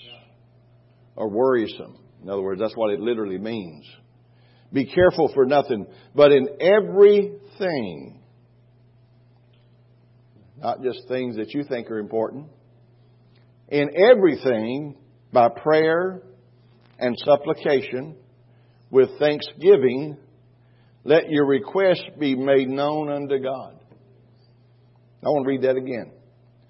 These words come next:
Speaker 2: because that one verse we could just preach for all night on it. But he said, "Don't be anxious for anything. Don't be careful for nothing. But in everything,"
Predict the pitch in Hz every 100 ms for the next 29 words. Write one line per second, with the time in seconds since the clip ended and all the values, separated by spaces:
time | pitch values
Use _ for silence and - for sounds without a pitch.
0 | _ _ 104 131 113 98 - 120 156 147
1 | 143 131 160 143 143 117 117 123 - 139
2 | 135 - 127 117 104 - 113 123 127 123
3 | 101 90 - _ _ _ _ _ _ _
4 | _ _ _ _ _ _ - 151 147 170
5 | 143 139 151 220 202 220 208 - 202 202
6 | 190 196 151 139 98 92 170 - _ _
7 | _ _ - 139 143 127 180 196 175 143
8 | 123 156 147 127 117 139 - - _ 143
9 | 165 160 185 160 160 - 277 247 143 120
10 | - 95 -